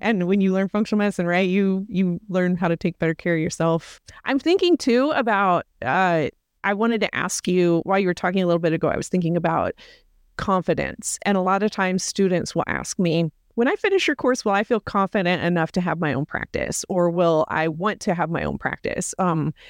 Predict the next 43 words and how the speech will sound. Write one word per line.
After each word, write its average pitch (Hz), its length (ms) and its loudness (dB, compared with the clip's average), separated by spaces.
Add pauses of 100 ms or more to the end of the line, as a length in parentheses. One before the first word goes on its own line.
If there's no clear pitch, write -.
(220)
will 196 280 4
I 208 140 0
feel 208 180 2
confident 202 600 0
using 190 380 2
what 180 160 2
we're 170 120 2
learning?" 180 560 0
And, 175 460 0 (320)
um, 175 440 0 (120)
I 214 100 0
was 196 260 -2 (200)
kinda 254 240 0
curious, 247 520 0
like, 190 240 0 (300)
if 214 140 0
you've, 196 200 0 (560)
I'm 240 100 0
gonna, 233 240 2
well, 208 200 2
I'm 180 120 2
gonna 202 160 0
preface 202 380 -2
this 165 160 -2
by 170 120 0
saying 175 300 0 (100)
I 240 260 0
had 202 220 -2
no 214 220 2
plans 175 400 -2
of 165 120 -2
having 175 420 -2
any 175 480 0 (360)
business 190 380 0
of 175 140 -2
my 165 180 0
own 160 180 0
ever 175 320 0
in 170 120 2
my 143 100 -2
whole 180 220 0
life, 175 340 0
really, 156 420 0